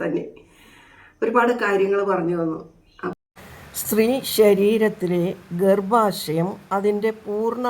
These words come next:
വളർച്ചയെത്തുമ്പോൾ, അതായത് ഒരു കുഞ്ഞിനെ വഹിക്കാൻ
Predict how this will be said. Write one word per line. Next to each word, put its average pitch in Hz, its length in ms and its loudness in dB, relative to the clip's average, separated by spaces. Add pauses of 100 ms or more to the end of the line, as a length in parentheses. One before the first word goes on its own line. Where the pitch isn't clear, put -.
(120)
വളർച്ചയെത്തുമ്പോൾ, 175 1120 -4 (500)
അതായത് 180 600 2 (320)
ഒരു 196 180 0 (180)
കുഞ്ഞിനെ 226 540 0 (960)
വഹിക്കാൻ 202 800 4